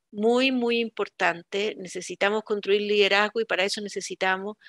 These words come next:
tenemos una deuda enorme con, con la generación joven.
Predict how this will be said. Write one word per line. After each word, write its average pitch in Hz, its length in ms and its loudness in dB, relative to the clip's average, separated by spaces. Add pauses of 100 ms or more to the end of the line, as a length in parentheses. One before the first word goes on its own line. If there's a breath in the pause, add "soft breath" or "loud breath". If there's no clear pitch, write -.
(340 loud breath)
tenemos 208 320 2
una 214 200 2
deuda 220 280 2
enorme 214 360 -4
con, 233 380 -4
con 208 140 -2
la 185 80 0
generación 175 540 -4
joven. 180 520 -2